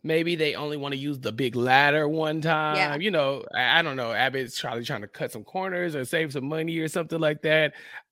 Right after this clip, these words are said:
Speaker 1: I don't know. But, y-, you know, just even the concept of second graders and eighth graders doing the same project just doesn't sound right.
Speaker 2: Yeah. Yeah, and let's be honest, Mister Johnson is not bringing that ladder out again. It was, like, once a semester type thing. And we're lucky if he even got it out the first time. So he knows where his time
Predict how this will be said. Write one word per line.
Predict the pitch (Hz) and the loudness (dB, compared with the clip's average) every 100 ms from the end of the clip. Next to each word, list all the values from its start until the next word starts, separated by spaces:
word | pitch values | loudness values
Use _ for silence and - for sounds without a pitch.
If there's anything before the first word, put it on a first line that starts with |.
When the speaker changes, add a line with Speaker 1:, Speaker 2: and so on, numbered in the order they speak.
| - | -12
Speaker 1:
I | 202 | -4
don't | 311 185 127 | -4 -4 -4
know. | 120 165 131 | -2 0 -2
But, | 135 | -4
y-, | 175 | -4
you | 208 220 | -2 0
know, | 208 180 | 2 2
just | 170 233 - | 4 2 2
even | 233 269 254 | 2 2 2
the | 180 | 2
concept | 175 156 - 120 | 2 2 2 -2
of | 127 - | -4 -2
second | 175 165 151 | -2 0 0
graders | 139 139 | 0 -2
and | 139 | -2
eighth | - 127 | -4 0
graders | 127 127 | 0 0
doing | 123 127 | -2 -4
the | 120 | -4
same | 127 120 | -4 -2
project | 131 113 113 113 | 0 0 -2 -4
just | 123 110 | -6 -2
doesn't | 127 113 110 | -2 -2 -4
sound | 113 104 | -6 -6
right. | 101 - - - | -6 -8 -10 -12
Speaker 2:
Yeah. | 175 - _ _ _ _ _ | -12 -12 _ _ _ _ _
Yeah, | - 240 190 - | 2 4 6 4
and | 277 311 | 4 6
let's | 440 | 6
be | 349 | 6
honest, | 240 190 196 | 4 4 2
Mister | 269 - 320 | 0 0 2
Johnson | 254 226 247 214 | 4 4 2 0
is | 208 | -2
not | 208 208 196 180 | 0 6 6 4
bringing | 202 180 170 | -2 -4 -6
that | 165 165 | -4 -4
ladder | 170 151 147 - | -2 -4 -4 -6
out | 147 127 | -6 -8
again. | - 76 101 | -10 -10 -10
It | |
was, | 160 - | -12 -8
like, | 165 | -10
once | 190 185 214 208 | -6 0 0 0
a | 196 | -6
semester | 202 170 143 - 151 | -6 -6 -8 -8 -10
type | - 180 135 | -8 -8 -8
thing. | - 151 67 - | -8 -8 -8 -8
And | 196 202 | -6 -4
we're | 185 226 | 0 0
lucky | 208 233 240 233 | 6 4 6 2
if | 202 - | -2 -2
he | |
even | 214 190 180 170 | -6 -6 -6 -4
got | 160 156 | -4 -2
it | 123 | -6
out | 85 | -8
the | - | -10
first | 165 90 - - | -14 -14 -14 -12
time. | - 80 | -10 -12
So | 185 175 160 | -8 -6 -4
he | 196 294 | 0 2
knows | 320 262 240 220 202 226 | 4 6 6 4 -2 -4
where | 214 202 | 0 0
his | 233 190 | -2 -8
time | - 220 180 175 | -6 -4 -4 -8